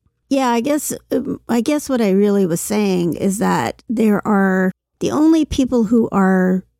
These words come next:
really, really seem to have any interest in retraining are governments. And no one wants to do that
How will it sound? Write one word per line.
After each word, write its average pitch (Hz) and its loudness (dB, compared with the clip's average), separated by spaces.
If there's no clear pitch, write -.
really, 262 4
really 208 2
seem 254 2
to 233 2
have 196 2
any 220 4
interest 202 0
in 190 2
retraining 185 2
are 175 -2
governments. 196 -4
And 214 4
no 262 4
one 269 2
wants 214 -2
to 208 0
do 208 2
that 202 -2